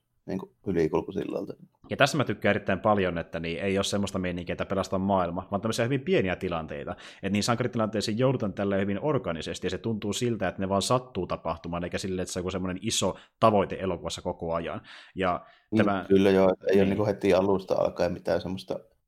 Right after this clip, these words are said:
Speaker 1: meininkiä, että olisi joku
Speaker 2: Darkseid
Speaker 1: niinku
Speaker 2: tulossa tai jotain, että niinku, <laughs> siinä vaan sitä opetellaan olemaan niinkö supersankari ja sitten
Speaker 1: Niin, taikka hahmo-, hahmolle olisi alusta alkaen pedattu joku tämmönen suuri kohtalo, mikä täytyy tehdä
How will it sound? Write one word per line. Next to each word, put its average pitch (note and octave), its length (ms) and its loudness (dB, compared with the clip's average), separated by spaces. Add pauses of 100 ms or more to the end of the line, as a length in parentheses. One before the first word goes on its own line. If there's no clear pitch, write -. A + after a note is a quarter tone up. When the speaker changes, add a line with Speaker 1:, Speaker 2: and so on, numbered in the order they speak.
(1000)
Speaker 1:
meininkiä, F#2+ 560 2
että E2+ 180 -4
olisi F#2 180 -4
joku - 420 -6 (200)
Speaker 2:
Darkseid A2 320 4
Speaker 1:
niinku F#2+ 160 0
Speaker 2:
tulossa F#2+ 280 0
tai F2 160 -2
jotain, E2+ 340 -4
että E2 200 -8
niinku, D#2 420 -10 (360)
<laughs> - 400 -20
siinä G2 260 -2
vaan G2+ 140 2
sitä G#2+ 120 -2
opetellaan G2 440 0
olemaan F2 400 -2
niinkö E2 260 -10 (340)
supersankari E2+ 720 -4
ja E2+ 80 -2
sitten - 160 0
Speaker 1:
Niin, C#3 120 6
taikka B2+ 200 4
hahmo-, A#2+ 420 2
hahmolle B2 440 4
olisi A#2 180 2
alusta A#2+ 360 0
alkaen G#2 260 -2
pedattu G2 480 -4
joku G#2+ 280 -8
tämmönen F#2 340 -6
suuri G2+ 280 -6
kohtalo, G2+ 440 0
mikä F#2+ 180 0
täytyy F#2+ 340 -6
tehdä G#2 280 -4